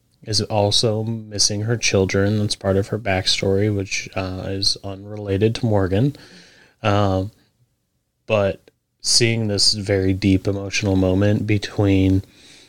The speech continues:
um, the parents and Tempest, it, uh, it drew her to feel a, uh, as, as she said, a, an, a connection to Tempest, where she feels a little more protective of her.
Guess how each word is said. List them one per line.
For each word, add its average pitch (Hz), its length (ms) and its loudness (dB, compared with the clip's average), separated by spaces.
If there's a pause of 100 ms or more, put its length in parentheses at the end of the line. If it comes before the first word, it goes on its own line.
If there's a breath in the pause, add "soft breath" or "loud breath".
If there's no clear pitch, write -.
(220 loud breath)
um, 92 460 -4
the 95 140 -2
parents 101 760 -2
and 95 680 -2
Tempest, - 720 0 (180)
it, 98 220 0
uh, 92 460 0 (320)
it 113 320 -2
drew 110 360 4
her 95 240 0
to - 140 -6
feel 95 560 2
a, 98 640 2 (140)
uh, 113 540 2
as, 110 460 0
as 104 220 0
she 104 120 -2
said, 101 220 2
a, 101 320 2
an, 101 260 -2 (380)
a 101 160 -4 (440)
connection 98 560 0
to 95 120 0
Tempest, 90 460 -4
where 95 100 -2
she - 160 0
feels 98 340 0
a 104 60 2
little 95 240 2
more 95 140 2
protective 101 680 -4
of 104 160 2
her. 104 320 0